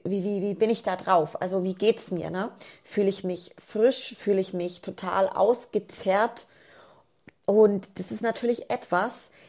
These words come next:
was jetzt eine Athletin, wenn ich mich, mir,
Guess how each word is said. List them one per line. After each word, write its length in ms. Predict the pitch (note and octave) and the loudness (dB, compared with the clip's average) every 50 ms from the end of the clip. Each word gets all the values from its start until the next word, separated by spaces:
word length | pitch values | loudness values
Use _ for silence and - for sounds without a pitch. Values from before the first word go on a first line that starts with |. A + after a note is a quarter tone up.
| _ - | _ -4
was 400 | - F3 G3 G#3 G#3 - - - | 2 2 2 2 2 -2 -4 0
jetzt 420 | G#3 G3+ G3 G3 - - - - _ _ - | 2 2 2 0 -4 -18 -20 -20 _ _ -4
eine 420 | - F#3+ F#3+ F#3+ F#3+ F#3+ F#3+ - | -2 0 2 2 2 2 2 -2
Athletin, 560 | - F#3 - - G3 A#3 C#4 - C4 A3+ G#3 | -4 -4 -2 0 0 0 0 0 -2 -2 0
wenn 120 | G3 G3 F#3+ | 2 2 0
ich 140 | F#3+ - - | 0 -2 -2
mich, 380 | G#3 B3 C#4+ - - - - _ - - _ _ | -2 -2 -2 -2 -6 -18 -20 _ -20 -20 _ _
mir, 320 | - G3+ A#3+ C4 - - | 4 6 6 6 4 2